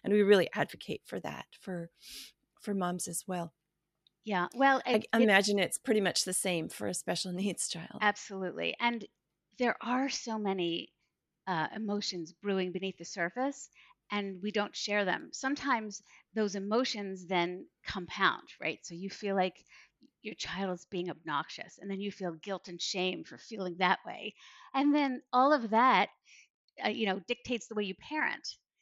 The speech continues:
Speaker 2: So, it, you know, you really need to dig into both, because it helps you be the best version of yourself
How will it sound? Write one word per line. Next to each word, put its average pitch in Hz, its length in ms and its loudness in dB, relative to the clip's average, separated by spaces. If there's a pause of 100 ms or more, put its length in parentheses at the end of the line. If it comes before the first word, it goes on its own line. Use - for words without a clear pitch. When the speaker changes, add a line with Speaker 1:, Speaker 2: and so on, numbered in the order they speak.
(120)
Speaker 2:
So, 208 500 2 (260)
it, - 120 -8 (420)
you 240 160 -6
know, 220 80 2
you 208 200 0
really 254 320 0
need 233 240 -4
to 202 100 -12
dig 196 220 -4
into 185 260 -6
both, - 500 -4 (400)
because 180 640 -2
it 190 120 -6
helps - 420 -4
you 185 340 -2 (240)
be 202 140 -4
the 175 100 -8
best 165 280 -4
version 160 300 -4
of 160 60 -10
yourself 151 500 -8